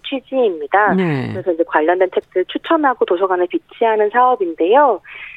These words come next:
Speaker 1: 일부 보수단체에서 이 사업에 선정된 책을 문제 삼고 청와대에 여가부 폐지 청원을 올리면서 화제가
Speaker 2: 음.
Speaker 1: 되고 있습니다. 네, 그 책 중에 이제 성교육 책이 있었던 거죠.
Speaker 2: 네, 어떤
Speaker 1: 네, 현재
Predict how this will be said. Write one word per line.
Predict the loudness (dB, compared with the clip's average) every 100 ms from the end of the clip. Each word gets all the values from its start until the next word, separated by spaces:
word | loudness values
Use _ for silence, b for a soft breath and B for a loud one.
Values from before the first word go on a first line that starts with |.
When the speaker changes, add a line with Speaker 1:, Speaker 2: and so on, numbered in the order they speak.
| B
Speaker 1:
일부 | 0 2 2
보수단체에서 | 0 -2 0 0 0 0 0 2
이 | 0 2
사업에 | 2 2 0
선정된 | -2 -2 0 0 0
책을 | 0 0 -2
문제 | -4 -2 -2
삼고 | 0 -4 0 0 0 0
청와대에 | 0 2 0 2 2 2
여가부 | 0 0 0 -2
폐지 | -2 0 2 0 -2
청원을 | 0 2 2
올리면서 | 0 0 0 0 0 -2
화제가 | -2 -2 2 2 2
Speaker 2:
음. | 0 -2 0
Speaker 1:
되고 | 2 2
있습니다. | 0 0 -4 0 0 -2 B B -2
네, |
그 | -2
책 | 0 -2 0
중에 | 0 0
이제 | 0
성교육 | 0 2 2 2
책이 | -2 2 0
있었던 | 0 -4 -2 -2 -2 -2
거죠. | 0 2 2 2
Speaker 2:
네, | 0 -2 -2 -4 -6 -4
어떤 | 0 2
Speaker 1:
네, |
현재 | 2